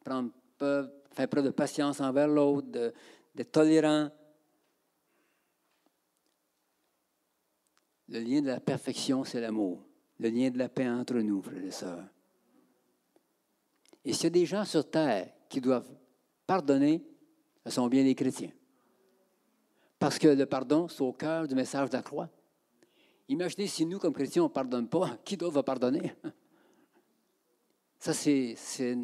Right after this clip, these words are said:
notre appel à chacun de nous. Et parce que l'Esprit de Dieu vit en nous, alors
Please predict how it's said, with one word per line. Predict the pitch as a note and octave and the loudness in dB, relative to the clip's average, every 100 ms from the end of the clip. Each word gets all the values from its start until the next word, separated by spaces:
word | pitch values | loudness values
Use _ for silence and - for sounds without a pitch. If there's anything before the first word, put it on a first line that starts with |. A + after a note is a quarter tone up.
| C#3 | -4
notre | C3+ C#3+ C#3+ | 0 2 2
appel | D3 E3+ D3+ | -2 0 0
à | A#2 | -2
chacun | - D3+ C#3+ C#3+ | -8 -2 0 0
de | |
nous. | E3+ D#3+ _ _ - _ _ _ _ _ _ _ _ _ - | -2 -10 _ _ -20 _ _ _ _ _ _ _ _ _ -14
Et | A#2+ | -2
parce | C3+ | -2
que | - | 0
l'Esprit | D3 C3 - F#3 | -2 -2 -6 0
de | F3+ | 2
Dieu | C#3+ C#3+ | 2 0
vit | A#2 C3 D#3 | 0 2 2
en | C3 | 2
nous, | C3 D3 - - _ _ | 2 0 -4 -20 _ _
alors | A#2+ A#2+ C3 B2 | -6 -4 -4 -8